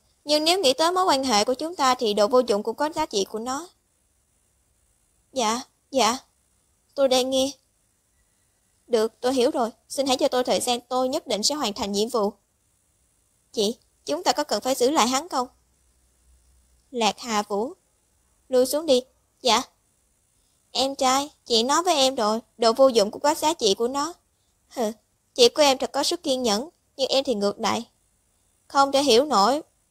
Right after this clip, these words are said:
rốt cuộc Hoắc Cảnh Mộc làm sao nữa. Em cảm thấy dạo này hắn ta trở nên mềm lòng,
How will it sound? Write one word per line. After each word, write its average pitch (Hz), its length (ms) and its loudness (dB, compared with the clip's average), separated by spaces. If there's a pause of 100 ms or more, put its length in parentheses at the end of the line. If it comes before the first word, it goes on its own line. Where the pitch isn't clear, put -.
rốt 330 220 2
cuộc 254 200 0
Hoắc 294 200 -6
Cảnh 262 180 -4
Mộc - 180 0
làm 208 120 -4
sao 240 280 0
nữa. 233 200 -8 (280)
Em 254 160 -2
cảm 254 160 -2
thấy 311 180 0
dạo 233 120 2
này 214 140 -2
hắn 285 160 -4
ta 240 120 0
trở 233 160 -4
nên 254 220 -2
mềm 196 200 0
lòng, 190 180 -2